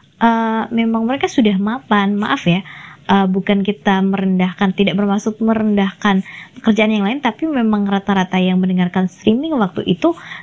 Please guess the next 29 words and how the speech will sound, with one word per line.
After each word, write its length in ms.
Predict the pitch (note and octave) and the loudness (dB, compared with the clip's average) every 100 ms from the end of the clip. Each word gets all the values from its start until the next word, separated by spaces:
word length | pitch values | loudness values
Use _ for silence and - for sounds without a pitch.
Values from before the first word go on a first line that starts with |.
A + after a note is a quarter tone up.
| - | 0
tidak 240 | A3 - | 0 2
hanya 160 | G3+ C4+ | 0 -2
sekedar, 640 | - - G#3+ G#3 C4 C#4+ - - - - _ - | -4 -2 2 2 0 -2 -12 -20 -20 -20 _ -2
eh, 340 | G#3 G#3 G#3 - | 0 0 -2 -2
ini, 480 | D4+ B3 F3+ F3 - | -2 2 2 0 -2
apa 320 | - G3 G3 | -4 0 2
namanya, 560 | F#3+ F#3 F#3+ F#3 F#3 | 2 0 0 0 0
penjual 400 | F3+ F3+ F3 F3 F3 | 0 0 2 2 0
bakso 320 | E3+ - - | -2 -2 0
mungkin, 720 | G3+ G3 G3 F#3 G3 G3 G3 G3+ - - - - | 0 2 0 0 0 2 0 -2 -10 -16 -12 -2
eh, 280 | F#3 F3 - | 2 2 2
ibu 240 | G3+ F#3+ | 2 2
rumah 240 | F#3+ F#3+ F#3+ | 2 0 0
tangga 480 | G3+ F#3+ F#3+ G3 | 0 2 2 0
mungkin, 400 | G3 F#3 G3 G#3 | 0 0 0 0
nggak 160 | G3 - | -2 -2
cuman 240 | G#3+ G#3+ | -2 0
sekedar 320 | G#3+ G#3+ G#3 G#3 | 0 0 2 0
seperti 480 | - B3+ B3 A#3+ | -6 -8 -6 -4
itu 240 | C4 - F#3 D#3+ | -2 2 2 2
gitu. 240 | D#3+ E3+ D#3 - - - | 0 0 -4 -10 -20 -4
Jadi 160 | - G3+ C#4+ | 2 2 2
rata-rata 480 | B3+ B3 A#3+ B3 C#4 | 0 -2 -2 -2 0
memang 320 | B3+ A3+ G#3+ - | 0 0 0 -2
orang-orang 480 | G#3+ G3+ G#3 G#3 | -2 -2 0 0
yang 160 | G#3 G#3 | 0 0
penting 480 | A#3+ D#4 - D4+ G#3 | -2 -4 0 2 2
malahan, 400 | F3+ E3+ F3 E3 | 2 2 0 0
yang 240 | E3+ E3 | 0 -2